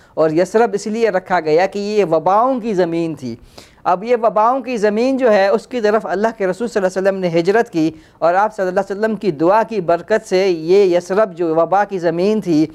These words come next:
یہ مدینہ منورہ میں تبدیل ہوئی، اور پھر یہاں سے وبائیں اور بیماریاں ختم ہو گئیں۔ تو مشرکین مکہ نے ایک دوسرے سے کہا کہ یہ آئے ہیں مسلمان عمرہ کرنے کے لیے، اب دیکھو، ان بہت لاغر، بہت کمزور ہو گئے ہیں، یہ کس طرح سے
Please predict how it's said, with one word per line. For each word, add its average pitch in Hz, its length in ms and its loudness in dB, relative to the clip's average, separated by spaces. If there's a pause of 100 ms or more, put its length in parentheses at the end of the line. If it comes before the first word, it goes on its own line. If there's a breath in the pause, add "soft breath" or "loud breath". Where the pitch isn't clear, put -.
(200 loud breath)
یہ 185 140 2
مدینہ 175 400 0
منورہ 165 480 2
میں 190 160 -2
تبدیل 165 440 0
ہوئی، 160 300 2 (320 loud breath)
اور 160 180 0
پھر 180 200 0
یہاں 170 280 -2
سے 180 160 -2
وبائیں 156 480 2
اور 156 100 0
بیماریاں 151 560 0
ختم 139 280 -2
ہو 107 200 -6
گئیں۔ 101 160 -10 (1000 soft breath)
تو 226 160 4
مشرکین 254 500 0 (100)
مکہ 285 320 0
نے 285 100 0
ایک 240 160 0
دوسرے 247 240 0
سے 233 140 0
کہا 208 340 0
کہ 233 60 -4
یہ 220 300 2
آئے 202 300 2
ہیں 254 160 0
مسلمان 214 520 0
عمرہ 214 320 0
کرنے 202 280 -2
کے 214 160 0
لیے، 185 280 2
اب 175 240 0
دیکھو، 185 300 0
ان 175 360 0
بہت 208 300 -2
لاغر، 185 300 2
بہت 196 280 0
کمزور 180 380 2
ہو 196 180 2
گئے 190 100 0
ہیں، 202 80 0
یہ 190 120 0
کس 202 180 -4
طرح 190 200 0
سے 190 200 -4